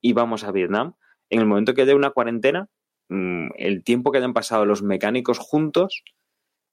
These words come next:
eh, pues eso van a tener que mirarlo. Si alguien coge el virus, mm,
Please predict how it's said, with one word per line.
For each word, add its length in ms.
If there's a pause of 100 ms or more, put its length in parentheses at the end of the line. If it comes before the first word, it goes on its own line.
(120)
eh, 840 (120)
pues 180
eso 180
van 120
a 80
tener 200
que 80
mirarlo. 640 (640)
Si 380
alguien 380
coge 500 (380)
el 160
virus, 520 (180)
mm, 200